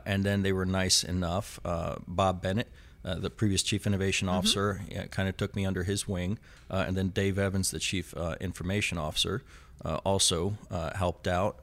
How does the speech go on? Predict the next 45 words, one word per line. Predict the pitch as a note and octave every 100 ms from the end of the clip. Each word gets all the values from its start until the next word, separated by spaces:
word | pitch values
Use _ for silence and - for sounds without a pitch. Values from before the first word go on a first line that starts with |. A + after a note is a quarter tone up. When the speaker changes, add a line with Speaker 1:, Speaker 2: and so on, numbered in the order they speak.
| -
Speaker 1:
from | -
that | F2+ E2+
perspective. | - F2+ - F2 - G2
And | F2+
they | F2+
both | F2+ F2
got | F#2 F2+
me | F#2
into | F#2 F#2 F2+
City | - F2
Hall. | E2 E2+ G2 A#2+
And, | F#2+ F2 - - - - -
um, | F2+ F2+ F2 G2 -
I, | F2+ E2+ -
I |
took | F2 - A2
over | A2+ A2 A2
the | F#2+
chief | - A2
innovation | A2 G#2 G2+ -
officer | G2 - G2+
position | G2 F#2+ G2 - F#3 - - - -
for | G2
Bob | G2+ F2+ -
Bennett. | F#2 C3 -
And, | A2+ G#2+ G#2+ G2+
uh, | G#2+ G#2 A2
that's | - G2
where | G#2
I've | G2+
been | A2+ G#2+
for | - G2+
the | G2+
past | G#2 G2+ -
six | - A2+ -
months | G2+ D#2+
or | -
so. | G#3+
Speaker 2:
I |
was | -
gonna | B3
say, | A3 C4
you've | G#3 F#3+
been, | G#3 A3+ A3
uh, | - F#3+ F3+ F3